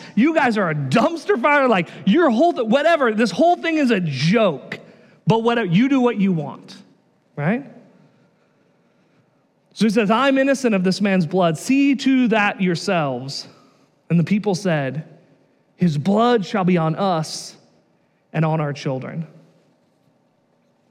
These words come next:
Isn't it amazing that even in an unjust criminal proceeding,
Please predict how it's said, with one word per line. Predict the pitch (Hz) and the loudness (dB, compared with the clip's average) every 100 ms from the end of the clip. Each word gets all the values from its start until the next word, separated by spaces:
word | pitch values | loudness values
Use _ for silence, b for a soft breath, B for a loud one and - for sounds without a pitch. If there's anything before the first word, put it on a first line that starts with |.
| _ _ _ _ _ _ _ b b b | _ _ _ _ _ _ _ b b b
Isn't | 277 370 | -8 -6
it | 349 | -6
amazing | 156 135 123 117 110 139 139 _ _ _ _ _ _ _ _ _ _ _ _ _ _ _ | -4 -6 -8 -10 -14 -18 -20 _ _ _ _ _ _ _ _ _ _ _ _ _ _ _
that | - 160 | -6 -2
even | 196 254 247 | -2 -2 -2
in | 208 185 | -2 0
an | 160 | 0
unjust | - 170 190 185 151 156 - - - _ _ _ _ _ _ _ _ _ | -2 0 0 0 0 -4 -6 -14 -20 _ _ _ _ _ _ _ _ _
criminal | - 190 185 175 165 | -6 -2 0 2 -2
proceeding, | - 156 - 175 147 131 127 139 156 | -2 -6 -4 -4 -4 -4 -6 -8 -12